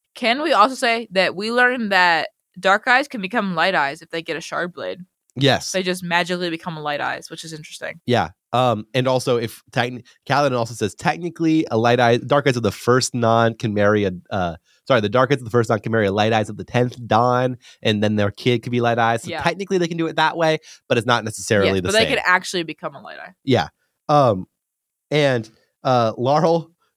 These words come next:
Speaker 2: goes and, and stands and looks eastward and says, "What do you see?" And Kaladin looks and says, "A bunch of weeds." And Lar-,
Speaker 1: <laughs>
Speaker 2: and Laurel's like, "No, it's the origin, dummy."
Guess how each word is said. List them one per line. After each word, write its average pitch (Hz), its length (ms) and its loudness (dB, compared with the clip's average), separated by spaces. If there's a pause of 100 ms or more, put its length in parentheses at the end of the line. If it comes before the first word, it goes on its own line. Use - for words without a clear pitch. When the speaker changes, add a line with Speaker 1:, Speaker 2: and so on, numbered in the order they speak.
(320)
Speaker 2:
goes 131 320 4
and, 123 240 -4
and 123 320 0 (160)
stands 131 320 4
and 113 100 2
looks 139 280 0
eastward 117 380 -4
and 107 100 -4
says, 104 180 -2
"What 123 220 0
do 147 40 0
you 135 80 0
see?" 92 360 -4 (260)
And 120 100 -2
Kaladin 131 400 2
looks 117 240 2
and 104 120 -8
says, 95 360 2 (600)
"A 113 80 2
bunch 107 300 0
of 104 80 0
weeds." 110 520 -2 (420)
And 196 100 -10
Lar-, 226 440 2
Speaker 1:
<laughs> - 200 -2
Speaker 2:
and 143 100 2
Laurel's 139 220 2
like, 110 120 0
"No, 151 220 0
it's 123 120 -2
the 131 100 -2
origin, 139 500 0
dummy." 101 420 -2